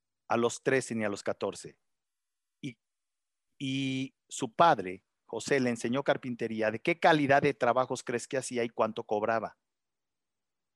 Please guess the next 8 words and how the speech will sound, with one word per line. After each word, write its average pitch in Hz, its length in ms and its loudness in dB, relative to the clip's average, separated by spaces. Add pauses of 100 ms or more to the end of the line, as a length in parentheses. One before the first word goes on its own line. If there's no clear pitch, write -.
(400)
Ahora 120 200 4
calcúlale, 131 680 2 (220)
diecinueve 127 680 0
años 147 220 -2
de 127 100 -2
trabajo 113 400 0
de 107 100 -4
Jesús. - 440 -12